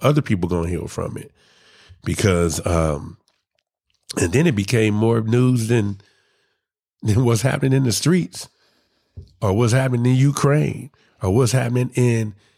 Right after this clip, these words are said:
as the brother Roland Martin said, Nigeria,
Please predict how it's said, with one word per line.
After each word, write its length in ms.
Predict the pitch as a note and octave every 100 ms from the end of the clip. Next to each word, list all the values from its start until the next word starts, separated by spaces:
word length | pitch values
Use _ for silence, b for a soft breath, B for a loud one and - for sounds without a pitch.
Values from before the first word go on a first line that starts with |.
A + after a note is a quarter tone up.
| _ _ _ _ _ -
as 160 | G2
the 60 | G2
brother 320 | G2 A#2+ A2+
Roland 340 | A2 A#2 A2
Martin 260 | A2+ C#3 A2+
said, 440 | - A2+ G2+ F#2+ - - _ -
Nigeria, 800 | G2 F2 E2+ F2+ G#2 A2+ A#2+